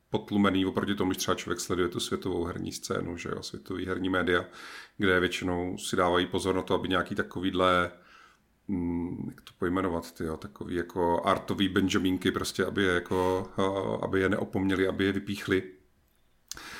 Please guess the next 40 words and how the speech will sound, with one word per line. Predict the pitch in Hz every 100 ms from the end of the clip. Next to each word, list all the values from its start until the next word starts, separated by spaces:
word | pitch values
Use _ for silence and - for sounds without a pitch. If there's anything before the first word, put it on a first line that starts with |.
| - -
Tak, | - 107 113
eh, | 98 98 95 98 98
tady | 98 101
v |
Česku | 101 -
se | 104
to | 104
moc | 110 107
nestalo | 104 - 101 104 110 -
a | 104
myslím | 107 104 104
si, | 104 - 104 107 107 110 107 110 117 120 131
že | 113
jako | 104 104 110 - -
ta | 107
hra | 113
vlastně | 104 104 - 117
relativně | 107 104 107 - - - 110 110 101 101 104
jako | 104 101 127
zapadla | 123 123 - 117 95 95
a | 101 95
je |
to | 92 104
jako | 104
hrozná | 107 104 101 127
škoda, | - 104
když | 92 90
už | 98
někdo | 101 101
něco | 98 -
takového | - 101 101
udělá, | 107 104 92 90
že | 95
jako | - 98
okolo | - 101
toho | - 95
není | 95 101
trošku | 101 - 98
větší | - 101
poprask. | 104 - 87 -